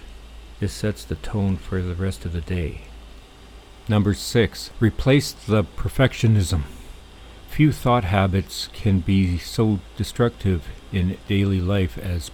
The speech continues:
perfectionism. It can paralyze you from taking action because you become so afraid of not living up to some standard. And so you procrastinate and you do not get the results you want.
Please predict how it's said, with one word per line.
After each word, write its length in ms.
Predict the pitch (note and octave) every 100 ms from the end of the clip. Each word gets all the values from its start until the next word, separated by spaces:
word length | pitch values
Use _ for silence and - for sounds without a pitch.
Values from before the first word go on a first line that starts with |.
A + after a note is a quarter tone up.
| -
perfectionism. 880 | F2+ D#2+ - A2 - G#2 F#2 D#2+ E2+ - - - - - - - - - - - -
It 100 | A2+
can 140 | A#2 G2
paralyze 720 | - B2+ A#2 A2 G#2+ - G#2
you 300 | G2 G2 F#2+
from 640 | - G2 F#2 F2+ F2 E2+ -
taking 300 | G#2 - G2
action 360 | G#2+ - G#2
because 580 | F#2+ F#2+ - G2 F#2 - G#2+ - -
you 120 | A2
become 380 | F#2+ G2+ A2+ F#2+
so 360 | - - G#2+ G2+
afraid 560 | - A#2 G#2+ F#2+ F2+ -
of 100 | G#2
not 280 | F#2+ G2 F#2+
living 320 | A2 G2+ G2
up 140 | G2 F#2+ - -
to 120 | G2
some 280 | - G2 D#2+
standard. 560 | - G#2+ G#2 F2+ D#2 - - - -
And 180 | A2 G2+
so 180 | - A2
you 200 | G2 G2
procrastinate 1080 | - A#2 - B2+ B2 - G#2 G2+ G2 G2 - -
and 420 | G2+ G2+ G2 F2
you 160 | F#2+ F#2+
do 200 | F2 G2
not 260 | G#2+ A2 - -
get 200 | G2+ G2
the 80 | G2
results 460 | F#2+ - G2+ F#2 G2
you 80 |
want. 440 | E2+ G2+ F#2+ E2